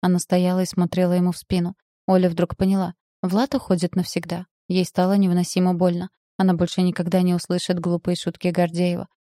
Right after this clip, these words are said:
Он никогда не увидит Леру, отчаянно мечтавшую о счастье,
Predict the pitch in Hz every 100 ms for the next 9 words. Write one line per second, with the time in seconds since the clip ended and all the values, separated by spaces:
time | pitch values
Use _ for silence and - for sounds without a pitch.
0 | _ 269 254 202 180 160 208 208 170 175
1 | - - 180 175 185 _ _ - - -
2 | 190 196 185 175 - 180 175 - 175 170
3 | - 185 - 196